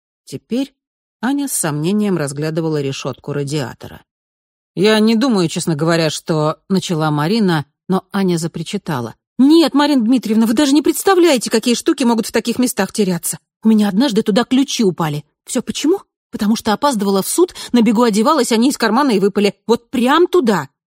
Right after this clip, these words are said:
Помощница обернулась. «У вас отвертка есть?» Спустя две минуты Марина наблюдала, как разноцветный Анин маникюр мелькает у верхнего угла радиатора, и думала, что видит этот маникюр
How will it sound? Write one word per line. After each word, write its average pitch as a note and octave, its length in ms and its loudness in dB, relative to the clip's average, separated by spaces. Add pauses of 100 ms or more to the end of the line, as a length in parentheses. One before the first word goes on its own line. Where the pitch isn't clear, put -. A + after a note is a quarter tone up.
(140)
Помощница D3+ 520 -6
обернулась. C#3+ 560 -6 (220)
«У C4+ 60 -2
вас C#4 180 0
отвертка D4 380 -2
есть?» F4 320 0 (1040)
Спустя - 460 -6
две A#3 200 -2
минуты F#3+ 420 -2
Марина D#3+ 360 -2
наблюдала, D3 720 -2 (180)
как - 160 -10
разноцветный E3+ 800 -4
Анин F3+ 280 -2
маникюр D#3 460 -4
мелькает E3 500 -2
у D#3+ 40 -4
верхнего D#3+ 400 -4
угла D3+ 320 -6
радиатора, D#3 720 -4 (440)
и D#3 80 -8
думала, F#3+ 380 0
что - 220 -8
видит F#3+ 340 -4
этот F3+ 240 -4
маникюр D#3 560 -4